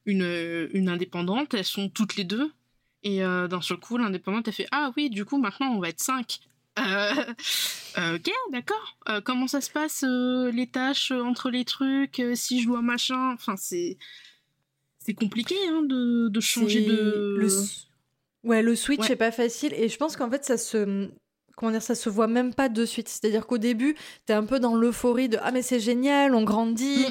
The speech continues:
Speaker 1: Mm, mm, mm.
Speaker 2: euh, super, je vais travailler avec d'autres personnes et tout. » Puis on est vraiment dans ce,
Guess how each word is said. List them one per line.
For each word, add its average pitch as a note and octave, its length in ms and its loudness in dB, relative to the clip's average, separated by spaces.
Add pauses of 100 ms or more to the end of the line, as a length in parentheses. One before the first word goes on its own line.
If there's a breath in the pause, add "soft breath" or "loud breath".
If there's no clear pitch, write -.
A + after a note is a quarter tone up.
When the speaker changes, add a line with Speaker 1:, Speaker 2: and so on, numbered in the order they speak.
Speaker 1:
Mm, A#3+ 60 0
mm, A#3 160 0
mm. A3+ 180 0
Speaker 2:
euh, G#3+ 180 2
super, C#4 560 2
je G#3+ 60 -4
vais A#3 80 -2
travailler G#3+ 320 2
avec G#3+ 160 4
d'autres A#3+ 220 2
personnes B3 520 2
et A3 100 0
tout. » A#3 140 -6
Puis A#3+ 100 0
on G#3 80 2
est G#3 100 2
vraiment A#3+ 260 2
dans B3 140 4
ce, G3+ 260 4